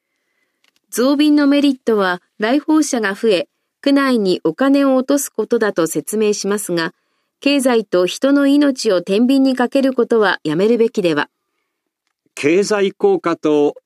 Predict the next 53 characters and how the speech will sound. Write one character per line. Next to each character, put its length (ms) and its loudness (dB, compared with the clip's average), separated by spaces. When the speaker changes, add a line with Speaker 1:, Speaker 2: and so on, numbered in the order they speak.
Speaker 2:
環 280 -2
境 200 2
影 220 2
響 380 0
や 320 -6
安 140 2
全 220 0
対 180 -2
策 300 -4
は 200 0
比 140 -16
較 280 -4
す 180 -2
る 80 4
も 120 2
の 160 4
で 120 2
は 180 0
な 200 -2
い 100 -2
と 220 0
考 360 -2
え 80 -2
て 120 -4
い 120 -10
ま 120 -16
す。 220 -16
Speaker 1:
都 100 0
心 320 0
ル 140 4
ー 60 0
ト 120 -2
解 240 -2
禁 240 -2
に 120 2
よ 120 2
り、 220 -4
将 280 0
来 300 2
品 300 -2
川 280 0
区 240 0
を 80 2
低 240 -2
空 220 0
飛 180 -6
行 180 2
す 160 -6
る 120 2
飛 120 -6
行 240 0
機 220 -4
を 160 2